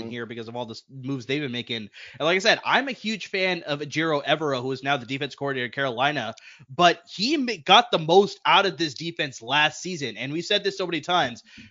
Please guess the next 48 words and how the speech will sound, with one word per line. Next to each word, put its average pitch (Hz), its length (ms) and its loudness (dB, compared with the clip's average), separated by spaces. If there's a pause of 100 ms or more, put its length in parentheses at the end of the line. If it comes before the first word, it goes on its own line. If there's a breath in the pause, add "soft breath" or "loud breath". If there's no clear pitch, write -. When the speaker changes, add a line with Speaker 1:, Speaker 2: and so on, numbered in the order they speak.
(260 soft breath)
Speaker 2:
Denver 262 340 2
was 262 160 -2
not 226 220 4
bad 185 200 8
because 170 220 0
of 139 60 -12
the 143 60 -10
defense. 135 520 -8
It 220 120 0
was 226 200 -2
their 190 160 0 (140)
absolutely 175 680 2
horrific 160 680 -2
Speaker 1:
Yeah. 143 180 4
Speaker 2:
offense 135 540 0
Speaker 1:
No, 180 100 4
Speaker 2:
that - 120 8
Speaker 1:
it's 160 100 4
Speaker 2:
made 190 120 6
Speaker 1:
just, 185 140 0
Speaker 2:
them 226 140 4
Speaker 1:
hey, 196 300 4
look, 190 40 8
Speaker 2:
terrible. 196 240 4 (160)
Speaker 1:
you, 269 200 4
you 262 180 4
give 320 180 4
us 330 140 6
the 277 60 -2
ball 285 260 10
in 226 80 -6
tw-, 208 340 -4
like, 196 260 2
on 208 160 8
our 226 320 10
own 262 300 6
twenty, 202 460 2
like, 160 200 0
what 196 120 2
the 381 100 0
fuck 392 220 0
do 339 80 -4
you 339 80 0
want 269 240 4
from 247 160 0
it? - 120 -4
Like, 143 220 0
it's 131 300 -4